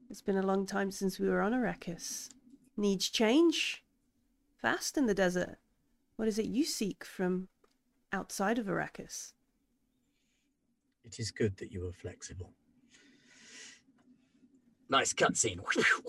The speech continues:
Speaker 2: Over to the
Speaker 1: <laughs>
Speaker 2: ornithopters. And the ornithopters are sort of buzzing around in the deep desert a little bit. It's starting to reach the point where you're looking at,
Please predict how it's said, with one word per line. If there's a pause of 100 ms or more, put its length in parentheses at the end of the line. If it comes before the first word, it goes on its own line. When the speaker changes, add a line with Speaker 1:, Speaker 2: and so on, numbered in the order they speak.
(640)
Speaker 2:
Over
to
the
Speaker 1:
<laughs>
Speaker 2:
ornithopters. (300)
And
the
ornithopters
are
sort
of
buzzing
around
in
the
deep
desert
a
little
bit. (1500)
It's
starting
to
reach
the
point
where
you're
looking
at,